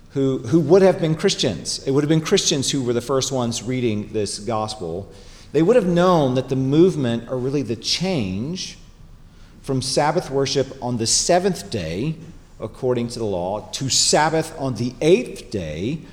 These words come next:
or the first day of the week, is a result of Jesus' death and resurrection.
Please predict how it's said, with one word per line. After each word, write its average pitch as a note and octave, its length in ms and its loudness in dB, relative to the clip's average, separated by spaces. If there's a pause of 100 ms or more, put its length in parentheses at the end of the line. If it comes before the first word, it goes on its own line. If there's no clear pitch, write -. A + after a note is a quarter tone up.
(240)
or B2 120 4
the B2+ 140 6
first E3+ 400 0
day C3 120 2
of F#2+ 40 -4
the G2 80 -4
week, F2+ 420 -6
is A#2 180 0
a A#2 60 -4
result C3 520 4
of G#2 120 -4
Jesus' A#2+ 460 -6
death A#2 800 -4
and G#2+ 180 -4
resurrection. A2 800 -2